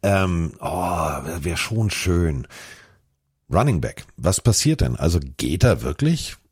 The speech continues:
Geht Sir Stiffarm? Wenn Sir Stiffarm geht, brauchst du einen Running Back. Bijan Robinson wäre noch da.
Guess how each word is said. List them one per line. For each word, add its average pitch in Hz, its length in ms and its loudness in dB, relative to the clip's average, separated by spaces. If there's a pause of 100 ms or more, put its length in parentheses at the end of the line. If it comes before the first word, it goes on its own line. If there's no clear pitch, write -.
(260)
Geht 69 280 -2
Sir 80 240 2
Stiffarm? 120 580 -2
Wenn 73 160 0
Sir - 240 -4
Stiffarm 69 400 -4
geht, 85 220 -2
brauchst 80 260 -2
du 98 60 2
einen 90 100 2
Running 113 200 2
Back. - 240 -6 (360)
Bijan 69 340 -2
Robinson 92 400 -2
wäre 57 120 -8
noch 55 120 -12
da. - 200 -12